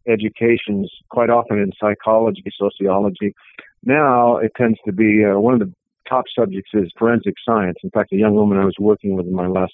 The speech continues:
job, I asked her, "How did you, uh, get such an interest in that?" She was a military, uh, a, a military dependent. She'd grown up. Her father was an officer, I guess, and, uh, a tall, lithe,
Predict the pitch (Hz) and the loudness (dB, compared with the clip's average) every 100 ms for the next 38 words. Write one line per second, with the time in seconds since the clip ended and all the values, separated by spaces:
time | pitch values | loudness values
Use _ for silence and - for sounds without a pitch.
0 | - 90 87 - _ - - - - - | -4 -2 -2 -8 _ -20 -20 -20 -8 0
1 | 147 160 - 101 156 185 180 151 156 147 | 2 2 0 -2 0 2 2 4 4 6
2 | 139 131 123 117 113 135 - 131 - 120 | 6 6 6 4 2 -2 -2 -6 -2 -2
3 | 139 131 - 90 90 85 - 110 101 95 | 0 -2 -4 -6 -6 -8 -4 -2 0 -2
4 | 101 107 - 98 90 87 85 - _ _ | 0 0 0 -2 -2 -4 -6 -12 _ _
5 | _ - - _ _ _ _ - 101 107 | _ -20 -20 _ _ _ _ -4 -2 2
6 | 104 110 110 123 120 - 110 98 90 107 | 2 4 4 4 2 2 2 2 0 -2
7 | 107 101 101 95 107 104 101 104 - 104 | -2 -2 -6 -2 0 2 0 -2 0 0
8 | 104 98 92 87 92 98 107 - 95 92 | 2 0 -2 -4 -2 -2 -2 -6 -6 -4
9 | 95 101 - 95 92 92 92 - _ 117 | -2 -4 -4 -8 -6 -4 -4 -8 _ -4
10 | 110 - 127 131 127 107 110 117 | -2 0 2 4 4 4 4 2